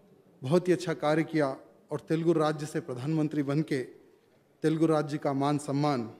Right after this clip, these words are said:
पीवी नरसिम्हा राव जी ने बढ़ाया है, अध्यक्षा। और साथ ही साथ पीवी नरसिम्हा राव जी एक ऐसे व्यक्ति थे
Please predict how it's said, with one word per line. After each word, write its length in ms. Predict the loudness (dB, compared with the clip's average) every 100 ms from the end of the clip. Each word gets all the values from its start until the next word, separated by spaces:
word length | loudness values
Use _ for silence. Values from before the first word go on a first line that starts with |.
| -20 _ _
पीवी 180 | 0 2
नरसिम्हा 420 | 2 0 -2 0
राव 140 | 0 0
जी 140 | -2
ने 180 | -4 -6 -14 -10
बढ़ाया 300 | -4 -2 -2
है, 140 | -4
अध्यक्षा। 400 | -6 -8 -12 -16 -20 _ _ _ _ _ _ _ _ -2
और 80 |
साथ 260 | 0 -2 0
ही 60 | 2
साथ 320 | 2 2 -2 -18 -20 _ _ _ _ _ _ 0
पीवी 180 | 4 6
नरसिम्हा 420 | 6 4 4 8
राव 180 | 8 8
जी 120 | 8
एक 140 | 6
ऐसे 220 | 4 2 2
व्यक्ति 280 | 0 0
थे 240 | 0 0